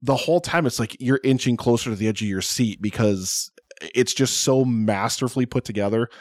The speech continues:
I love the Batmobile. I love the entire sequence. I love the way that it ends too. Like, all of a sudden it kinda just snaps out of it as Penguin's car just goes tumbling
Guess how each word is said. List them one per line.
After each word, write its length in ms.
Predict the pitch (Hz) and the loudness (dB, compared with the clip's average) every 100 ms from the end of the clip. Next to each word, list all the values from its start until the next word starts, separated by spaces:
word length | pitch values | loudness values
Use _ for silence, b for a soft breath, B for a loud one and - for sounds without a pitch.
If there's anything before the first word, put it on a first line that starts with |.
| B B | B B
I 60 | 92 | -8
love 320 | 98 123 131 | -2 0 2
the 80 | 131 | 2
Batmobile. 800 | 123 123 120 120 110 117 113 113 - B B | 2 2 2 2 4 4 4 2 -2 B B
I 80 | 107 | -2
love 280 | 104 127 131 | 2 2 2
the 140 | 131 | 4
entire 360 | 127 131 117 113 | 2 4 2 2
sequence. 460 | - 117 - 113 110 | 2 0 2 0 2
I 100 | 135 | 2
love 240 | 165 180 | 2 2
the 80 | 190 | 2
way 140 | 185 | 4
that 140 | 160 143 | 4 4
it 100 | 123 | 4
ends 360 | 123 131 135 - | 4 4 2 2
too. 180 | 135 | 2
Like, 200 | 131 113 | 4 2
all 100 | 113 | 2
of 80 | 117 | 2
a 60 | 120 | 2
sudden 200 | 131 117 | 2 0
it 80 | - | 0
kinda 200 | 131 117 | 0 2
just 240 | 117 - | 0 0
snaps 340 | 139 117 117 | 0 0 2
out 140 | 117 113 | 2 2
of 100 | 117 | 2
it 120 | 120 | 2
as 160 | 117 - | 0 0
Penguin's 400 | 127 113 117 - | -2 0 -2 -4
car 420 | - - 107 113 | -10 -2 0 2
just 200 | 117 - | 0 0
goes 200 | 117 - | 0 0
tumbling 540 | - 113 113 120 120 | 0 2 2 2 2